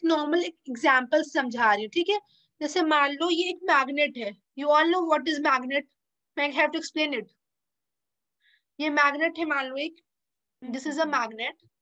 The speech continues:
Speaker 1: ओके, बस wait। ये एक magnet है, एक magnet मैंने इसको आसपास रख दिया, ठीक है? It's happen, I don't know। मैंने आसपास रख दिया, एक magnet ये है, एक मैग्नेट ये है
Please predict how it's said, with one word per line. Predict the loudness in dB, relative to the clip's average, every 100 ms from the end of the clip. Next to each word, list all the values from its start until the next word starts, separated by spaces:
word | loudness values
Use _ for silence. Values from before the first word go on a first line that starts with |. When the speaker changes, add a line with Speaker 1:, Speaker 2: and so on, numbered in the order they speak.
| _ _ _ _ _ _ _ _ -20
Speaker 1:
ओके, | -14 -14
बस | -12 -12
wait। | -10 -10 -12 -20 _ _ _ _ _ _ _ _ _ _ -20 -20 _
ये | -8
एक | -4
magnet | 0 0 0 -6 -4
है, |
एक | -4
magnet | -4 -6 -6
मैंने | -10
इसको | -10 -12
आसपास | -4 -2 -2 0 0 0
रख | -6
दिया, | -6 -10 -10
ठीक | -10 -10
है? | -10 -12 _ _ _ _ _ _ _ _ _ _ _
It's | -18 -14
happen, | -14 -16 -18
I | -18 -18
don't |
know। | -20 -18 -18 -20 _ _ _ _ _ _ _
मैंने | -4 0
आसपास | 0 -2 -6 -6
रख |
दिया, | -4 -6
एक | -2
magnet | -2 0 -2 -2
ये | -2
है, | 0
एक | 0
मैग्नेट | 0 -2 -4
ये | -4 -4
है | -6